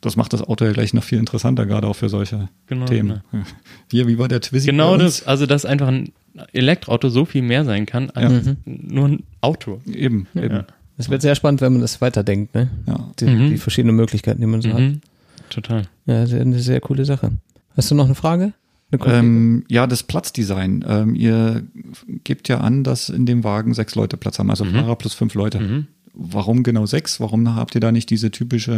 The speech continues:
Speaker 1: ähm, Fünfer-Mentalität hergenommen?
Speaker 2: Aha. Ähm, das ist ganz interessant und zwar mit dem, ähm, ähm, Resono, ähm, sind wir eigentlich auf diesen Gedanken gekommen. Also da sieht man ja, das war noch der Vor-, ähm, Prototyp, dass wir eben gesagt haben, das Dashboard, also,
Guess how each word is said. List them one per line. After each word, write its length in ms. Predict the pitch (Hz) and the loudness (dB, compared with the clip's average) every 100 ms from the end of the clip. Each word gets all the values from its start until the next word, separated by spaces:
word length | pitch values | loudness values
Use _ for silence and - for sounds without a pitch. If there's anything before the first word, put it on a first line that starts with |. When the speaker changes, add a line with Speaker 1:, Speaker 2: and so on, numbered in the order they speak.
| 107 107 107 | 0 0 -2
Speaker 1:
ähm, 720 | 110 107 104 104 110 - 113 | -2 -2 -2 -2 -4 -4 -4
Fünfer-Mentalität 1080 | 104 - 139 139 143 131 131 139 127 - 139 | -6 -4 -2 0 0 0 0 0 -2 -2 -4
hergenommen? 360 | - 143 131 110 | -2 0 2 4
Speaker 2:
Aha. 200 | 170 202 _ _ | 4 2 _ _
Ähm, 240 | 120 147 196 | 0 2 2
das 100 | 147 | 0
ist 80 | 131 | -2
ganz 160 | 147 | -2
interessant 480 | 120 143 131 143 170 | -2 -2 0 2 2
und 100 | 131 | 0
zwar 280 | 135 123 117 - | -2 -2 -4 -8
mit 260 | - 127 113 | -4 -2 -2
dem, 300 | 120 113 110 - | -2 -2 -4 -4
ähm, 380 | 110 107 104 104 - _ _ _ - | -2 0 -2 -4 -10 _ _ _ -10
ähm, 300 | 110 104 101 - | -8 -8 -12 -8
Resono, 580 | 117 110 139 190 123 170 - _ _ _ - - | -6 0 2 4 2 0 -2 _ _ _ -10 -2
ähm, 300 | 123 123 - - | 0 0 -2 -2
sind 200 | 131 135 | 0 2
wir 100 | 104 | 0
eigentlich 200 | 123 117 | -2 -4
auf 100 | 117 | -6
diesen 260 | - 120 117 | -4 -4 -2
Gedanken 240 | 113 117 | 0 -2
gekommen. 300 | 113 151 117 | 0 0 0
Also 140 | 95 101 | -2 -2
da 180 | 104 104 | -4 -6
sieht 200 | - 143 | -6 -4
man 160 | 143 | -2
ja, 220 | 143 143 139 | -2 -2 -6
das 260 | 123 - | -10 -10
war 80 | 110 | -8
noch 140 | 113 | -8
der 180 | - - 131 147 - | -8 -8 -8 -12 -16
Vor-, 520 | - 120 156 170 - _ _ | 0 2 4 0 -4 _ _
ähm, 440 | 113 120 131 135 - | -6 -6 -6 -6 -6
Prototyp, 500 | 135 143 143 151 - - - | -4 -4 -4 -4 -6 -18 -10
dass 180 | - - | -8 -4
wir 60 | 110 | 0
eben 120 | 117 | 2
gesagt 300 | 110 113 - | 2 0 0
haben, 220 | 107 104 | 0 -2
das 180 | 104 - | -4 -4
Dashboard, 560 | 107 123 - 92 87 | -2 -2 -4 -4 -4
also, 220 | - 95 | -4 -6